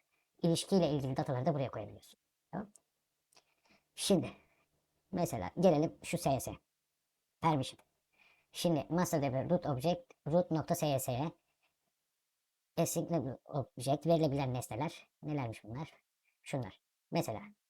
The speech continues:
administratör. Şunları silelim. Daha önce de vermişim. Şimdi şu nesneye,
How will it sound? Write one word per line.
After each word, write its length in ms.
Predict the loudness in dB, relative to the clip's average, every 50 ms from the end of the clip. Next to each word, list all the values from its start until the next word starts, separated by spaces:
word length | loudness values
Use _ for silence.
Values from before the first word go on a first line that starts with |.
| _ _ _ _ _ _ _ _ _ _ _ _ _
administratör. 1000 | 4 4 6 4 2 0 0 -2 -2 -4 -4 -2 -2 -4 -6 -6 -10 -16 -20 _ _ _ _ _ _ _ _ _ _ _ _ _ _ _ _ _ _ _ _ _ _ _ _ _ _ _
Şunları 380 | -12 -6 -4 -2 0 0 0 0
silelim. 400 | -2 -2 -4 -2 -2 -4 -6 -8 -14 _ _ _ _ _ _ _ _ _ _ _ _ _ _ _ _ _ _ _ _ _ _ -12
Daha 100 | -10 -10
önce 160 | -8 -10 -10
de 80 | -12
vermişim. 380 | -14 -16 -18 -16 -12 -12 -12 -12 -14 _ _ _ _ _ _ _ _ _ _ _ _ _ _ _
Şimdi 320 | 0 0 2 0 0 -4 -10 _ _ _ _ _ _ _ _ _ _ _ _ _ _ -14
şu 280 | -12 -10 -4 2 4 4
nesneye, 380 | 4 4 2 -2 -6 -6 -6